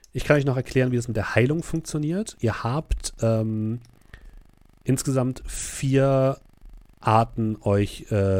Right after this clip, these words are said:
euch zu heilen, euch auszuruhen. Die erste dauert eine Aktion, die zweite dauert zehn Minuten, die dritte eine Stunde und die, äh,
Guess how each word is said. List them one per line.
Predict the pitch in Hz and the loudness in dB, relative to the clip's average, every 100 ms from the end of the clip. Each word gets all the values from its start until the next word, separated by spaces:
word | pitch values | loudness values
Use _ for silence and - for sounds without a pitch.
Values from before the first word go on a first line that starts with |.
| 95 | 0
euch | 107 104 101 | -4 -4 -4
zu | - 101 | -2 -2
heilen, | 101 101 92 | 2 2 2
euch | 92 92 | 0 -2
auszuruhen. | 101 98 - 98 90 90 - - - - - - - - - - 123 | -2 -2 -2 -2 -4 -10 -18 -20 -20 -20 -20 -20 -20 -16 -10 -8 -4
Die | 117 | -2
erste | 113 165 - 151 143 143 143 | 0 0 2 4 4 2 0
dauert | 131 110 113 - | 0 2 2 2
eine | 110 | 2
Aktion, | 95 - - 117 185 - _ | 0 -4 -2 -2 -2 -8 _
die | - | -4
zweite | - 110 113 | -2 -2 0
dauert | 110 101 - | 0 -2 -2
zehn | 110 | -2
Minuten, | 92 104 151 - 202 - | 0 -2 -6 -10 -10 -4
die | 110 | -2
dritte | 113 113 - | 0 -2 0
eine | 107 101 | 0 0
Stunde | - 123 151 202 - - | -2 -2 0 -2 -6 -8
und | 113 117 | -6 -2
die, | 107 107 107 104 107 | 0 2 0 0 -2
äh, | - 98 95 92 | -2 0 0 0